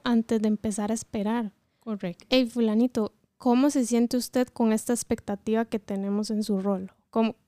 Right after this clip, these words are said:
Speaker 1: qué le hace sentir a usted esto que esperamos de usted? Y que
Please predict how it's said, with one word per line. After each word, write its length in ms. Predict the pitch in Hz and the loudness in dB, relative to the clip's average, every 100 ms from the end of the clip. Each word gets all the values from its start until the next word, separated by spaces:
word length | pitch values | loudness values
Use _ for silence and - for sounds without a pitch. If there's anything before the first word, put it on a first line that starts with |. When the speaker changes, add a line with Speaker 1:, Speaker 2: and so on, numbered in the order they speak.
| _ | _
Speaker 1:
qué 160 | - 247 | 0 2
le 140 | 262 | 4
hace 240 | 269 277 294 | 4 2 2
sentir 320 | 247 208 233 | 0 2 0
a 60 | 233 | 0
usted 300 | - 240 240 | -2 -2 0
esto 200 | - 254 | -2 -4
que 100 | 233 | -4
esperamos 480 | - 214 196 214 | -4 -2 0 0
de 60 | 208 | 0
usted? 340 | 190 - 190 214 - _ _ _ | -2 -4 -6 -8 -20 _ _ _
Y 140 | 247 233 | -4 -2
que 520 | - 233 226 214 | 2 4 4 0